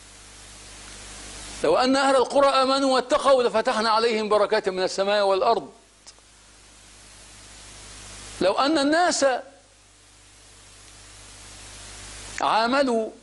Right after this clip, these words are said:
المحترمين الطيبين الصالحين بأسلوب راقي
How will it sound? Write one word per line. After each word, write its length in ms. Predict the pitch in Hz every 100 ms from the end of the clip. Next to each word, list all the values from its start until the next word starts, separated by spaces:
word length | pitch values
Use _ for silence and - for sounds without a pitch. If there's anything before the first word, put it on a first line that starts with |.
| - - - -
المحترمين 840 | 170 175 - 185 190 214 262 233 190
الطيبين 680 | - 180 170 165 220 233 185
الصالحين 680 | - 180 170 156 226 226 175
بأسلوب 480 | 165 - 247 208
راقي 520 | 202 233 269 - 220